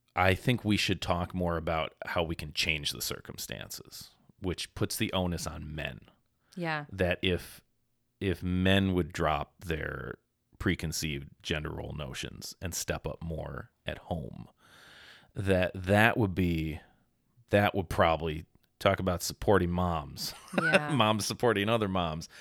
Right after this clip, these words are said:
Speaker 1: You know, d-, and I, and I understand every family is structured differently.
Speaker 2: Yeah.
Speaker 1: And I'm coming from a position here where we have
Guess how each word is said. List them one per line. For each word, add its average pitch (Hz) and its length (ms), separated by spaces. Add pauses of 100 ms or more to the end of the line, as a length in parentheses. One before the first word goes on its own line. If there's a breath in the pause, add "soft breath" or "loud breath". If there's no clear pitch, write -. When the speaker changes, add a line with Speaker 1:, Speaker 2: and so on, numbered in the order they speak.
(440 loud breath)
Speaker 1:
You 123 100
know, 104 220
d-, 98 220 (160)
and 131 120
I, 151 160 (140)
and 139 100
I 127 120
understand 101 480
every 95 160
family 90 380
is 82 80
structured 78 420
differently. 143 440
Speaker 2:
Yeah. 175 200
Speaker 1:
And 87 100
I'm 80 100
coming 95 340
from 95 180
a 82 80
position 92 440
here 95 300 (420 loud breath)
where 87 160
we 98 240
have 90 460